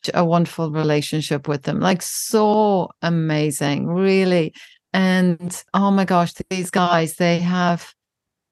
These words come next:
the gratitude and appreciation that they have for me is just off the charts. And they express it all the time, like,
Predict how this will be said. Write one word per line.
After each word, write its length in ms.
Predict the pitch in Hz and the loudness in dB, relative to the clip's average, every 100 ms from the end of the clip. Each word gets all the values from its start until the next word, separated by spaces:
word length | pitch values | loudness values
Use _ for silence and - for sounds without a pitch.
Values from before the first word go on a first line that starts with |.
| _ | _
the 80 | 202 | -2
gratitude 1080 | 165 185 214 240 233 - 190 156 143 139 - | 0 2 2 0 -4 0 2 2 0 -2 -2
and 120 | 175 | -2
appreciation 720 | 160 190 170 - 160 165 170 | 0 0 0 2 0 0 0
that 160 | 151 147 | 0 -2
they 80 | |
have 240 | 156 156 151 | -2 0 -2
for 140 | 165 | -2
me 220 | 160 147 | 0 0
is 140 | 156 - | -2 -2
just 280 | 185 180 - | -4 -4 -6
off 300 | 165 151 - - | -2 -2 -4 -12
the 60 | |
charts. 500 | - 165 160 160 135 | -6 -2 -2 -2 -2
And 300 | 160 156 147 | -2 -2 -2
they 160 | 175 185 | 0 0
express 420 | 175 - 208 - | 0 0 0 2
it 240 | 165 139 - - - _ - | 0 -2 -10 -10 -10 _ -2
all 200 | 202 233 | 2 2
the 120 | 202 | 2
time, 380 | - 190 196 170 | 0 0 2 0
like, 180 | 160 | 0